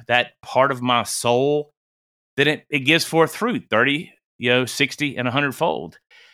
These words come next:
But then I might have an area of my heart or my soul, S O U L, that actually is hardened. And the, the seed gets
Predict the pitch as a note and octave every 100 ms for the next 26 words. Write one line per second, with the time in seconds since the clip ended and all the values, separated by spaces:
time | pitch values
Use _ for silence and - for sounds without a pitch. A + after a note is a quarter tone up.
0 | _ - - G3 F3+ F3 F3 F3 E3+ C#3+
1 | D3+ E3+ E3+ A2+ A2 C3+ D3 C#3 D3 D#3+
2 | D#3+ B2 B2+ B2 - - C3+ C#3+ D#3 D#3
3 | C3+ C3 C3+ B2+ C3 C3 C3+ C#3+ _ -
4 | _ _ A#2+ C3+ - - _ _ _ _
5 | _ - D#3 - D3 C#3 C#3 C3+ _ _
6 | _ _ _ _ - B2+ - C3+ G#3 A#2
7 | E2 - - _ _ - A2 A2 G#2 G2
8 | A2 - D3+ E3 C#3 C3+